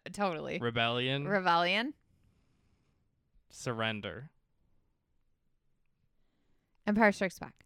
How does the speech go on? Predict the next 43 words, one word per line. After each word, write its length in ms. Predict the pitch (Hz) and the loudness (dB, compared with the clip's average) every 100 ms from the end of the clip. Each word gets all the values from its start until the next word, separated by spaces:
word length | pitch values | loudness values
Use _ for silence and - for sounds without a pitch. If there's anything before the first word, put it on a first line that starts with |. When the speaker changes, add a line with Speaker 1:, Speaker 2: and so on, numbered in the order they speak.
| - | -20
Speaker 2:
Yes. 720 | - - - - - - - - - - _ _ _ _ - | -20 -20 -20 -20 -20 -20 -20 -20 -20 -20 _ _ _ _ -2
That 140 | 196 | 0
was 160 | 254 123 | 0 -4
a, 0 | - - | -8 -2
I 120 | 135 | 0
was 140 | 147 | 2
very 200 | 143 127 | 2 2
proud 220 | 123 110 104 | 2 -2 -2
of 60 | |
that 160 | 104 82 | -4 -2
one. 80 | 185 | -2
Speaker 1:
That 160 | 185 | 0
was 140 | 190 202 | -2 -4
a 60 | 196 | -4
really 200 | 190 180 | -2 -2
good 140 | 170 | -4
one. 360 | 160 131 147 160 | -6 -6 -6 2
Speaker 2:
That's 260 | 139 143 | 2 2
a 120 | 139 139 | -2 0
lot 220 | 139 143 | 2 2
of 80 | 156 | 0
these 200 | 151 143 | -2 0
I, 160 | 123 | 0
like, 240 | 117 113 110 | 0 -4 -4
Googled 380 | 127 131 147 143 | -6 -4 -2 -2
them 160 | 147 | -2
to 100 | 139 | -4
figure 300 | 123 131 117 | -4 -4 -2
it 80 | 110 | -2
out. 220 | 113 123 | -2 -2
This 180 | 143 - | -4 -2
one, 160 | 151 135 | -2 -2
it 140 | 120 | -4
just 200 | 127 - | -8 -8
took, 180 | 139 - | -8 -4
like, 200 | 113 - | -6 -6
two 180 | 139 127 | -6 -4
minutes, 340 | 117 117 120 | -2 -4 -4
and 100 | 127 | -4
I 40 | |
was 140 | 110 107 | -4 -4
like, 340 | 110 107 - _ _ _ | -2 -2 -4 _ _ _
Speaker 1:
Yeah. 300 | - 175 156 | -8 -2 0